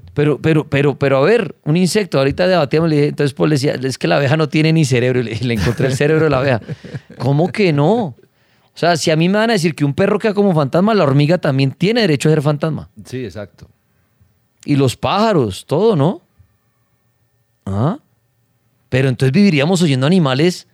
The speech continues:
Speaker 1: por todos lados. Eh, y eso nos puso a debatir, y a veces pueden ser debates como chistosos,
Speaker 2: Mm.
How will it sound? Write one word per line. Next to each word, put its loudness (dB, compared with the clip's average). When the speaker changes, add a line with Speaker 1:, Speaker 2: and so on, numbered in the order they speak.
Speaker 1:
por 2
todos 0
lados. -2
Eh, -6
y -4
eso -2
nos -2
puso -4
a 2
debatir, -2
y -2
a -4
veces -10
pueden -2
ser -4
debates -4
como -2
chistosos, -6
Speaker 2:
Mm. -20